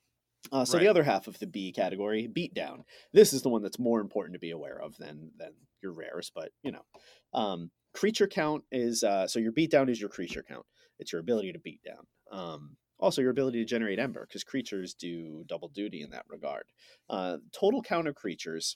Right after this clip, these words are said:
Speaker 1: the average across most Keyforge decks is sixteen or seventeen creatures. So if you're in that sixteen, seventeen,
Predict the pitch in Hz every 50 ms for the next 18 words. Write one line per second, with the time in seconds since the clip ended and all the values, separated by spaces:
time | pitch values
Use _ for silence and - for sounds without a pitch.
0 | - _ - 127 123 - 120 120 117 147 147 135 165 185 202 190 190 - - -
1 | 151 135 - - 143 131 127 123 - 127 123 131 - - - 127 120 117 - 117
2 | 113 113 113 - - 110 107 - - - - - 123 104 101 98 95 - - -
3 | - - - 147 - - - 170 151 135 123 110 - - 107 92 101 98 - -
4 | 92 87 87 - - 80 - - - - - - - - - - - - _ -
5 | - 160 151 - 202 196 - 170 170 170 151 151 - - - 151 - - - 147
6 | 143 147 - 120 110 113 113 113 - 113 113 110 104 107 113